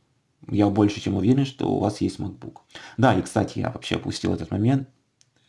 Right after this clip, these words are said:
Можно тестировать свои мобильные приложения, разрабатывая под I O S и не на реальных устройствах, а на эмуляторе. Эмулятор очень классный. Там в, в, в Xcode, поэтому такая ситуация. То есть Android или I O S, выбирайте, чё больше хотите и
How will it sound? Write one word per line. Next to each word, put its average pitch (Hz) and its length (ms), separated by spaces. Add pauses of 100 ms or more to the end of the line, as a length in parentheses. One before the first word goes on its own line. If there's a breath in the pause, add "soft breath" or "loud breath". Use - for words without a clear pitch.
Можно 110 500
тестировать 101 680
свои 98 260
мобильные 95 380
приложения, 95 600 (220 loud breath)
разрабатывая 101 560
под 95 220
I 95 120
O 120 80
S 120 120
и 120 100
не 110 140
на 101 120
реальных 92 400
устройствах, 127 640
а 101 100
на 98 160
эмуляторе. 95 500
Эмулятор 107 360
очень 101 220
классный. - 480 (920 loud breath)
Там 87 220
в, - 80
в, 87 240
в 95 60
Xcode, 104 480
поэтому 98 560
такая 131 400
ситуация. 135 720
То - 180
есть 101 240
Android 120 460
или 107 100
I 110 160
O 123 100
S, 123 180
выбирайте, 113 460
чё 113 160
больше 110 300
хотите 120 460
и 127 400